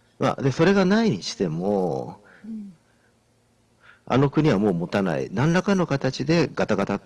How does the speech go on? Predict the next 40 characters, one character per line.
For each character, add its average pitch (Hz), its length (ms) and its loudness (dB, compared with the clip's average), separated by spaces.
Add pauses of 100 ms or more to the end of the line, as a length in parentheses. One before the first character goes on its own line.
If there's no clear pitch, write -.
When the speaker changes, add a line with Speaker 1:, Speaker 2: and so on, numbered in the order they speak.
(140)
Speaker 1:
と 80 80 -4
と 71 60 -4
思 65 100 -8
っ - 20 -16
た。 - 120 -16
Speaker 2:
う 220 40 -8
ん、 202 140 -12 (300)
う - 20 -10
ん、 202 160 -12 (380)
う - 20 -12
ん、 202 40 -12
う 196 40 -14
ん。 180 80 -18 (640)
Speaker 1:
あ、 - 100 -12 (360)
ま 107 80 0
あ、 101 40 -2
そ 120 120 2
う - 20 4
い - 20 2
う - 20 2
ふ - 40 0
う - 40 2
に 90 40 4
思 90 160 2
っ 87 60 -2
て 85 100 -2
た 71 140 -6
ん 67 80 -8
で 67 80 -10
す - 80 -6
よ 175 100 0
ね。 214 160 -2 (800)
Speaker 2:
は 233 160 -2
い、 - 20 0
Speaker 1:
で、 120 300 0
Speaker 2:
は 220 140 -2
い。 185 120 -10 (2500)
Speaker 1:
こ 151 160 0
れ 185 80 4
は 139 160 2